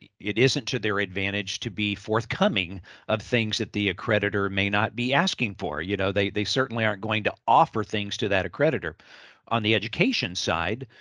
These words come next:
we have an open dialogue where they're able to show us processes, they're able to show us paperwork, they're able to show us training and other things that they may not volunteer to the accreditor,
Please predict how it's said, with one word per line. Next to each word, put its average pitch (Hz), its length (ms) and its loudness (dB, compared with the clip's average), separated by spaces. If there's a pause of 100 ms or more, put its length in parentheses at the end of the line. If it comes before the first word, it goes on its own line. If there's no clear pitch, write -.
(160)
we 165 160 2
have 160 180 4
an 110 100 -2
open 123 320 -2
dialogue 117 520 0
where 101 180 -4
they're 135 180 0
able 139 180 0
to 107 100 -4
show 139 380 2
us 92 180 2
processes, 92 840 -4
they're 101 140 -2
able 123 180 -2
to 107 60 -8
show 143 380 2
us 101 200 0
paperwork, 85 640 -4
they're 107 120 0
able 120 180 0
to 104 60 -2
show 143 380 4
us 98 300 2 (400)
training 127 600 2
and 98 100 -2
other 151 280 4
things 95 480 -2
that 110 160 0
they 110 120 4
may 170 200 0
not 127 320 4
volunteer 127 800 0
to 131 140 0
the 101 220 0
accreditor, 95 640 2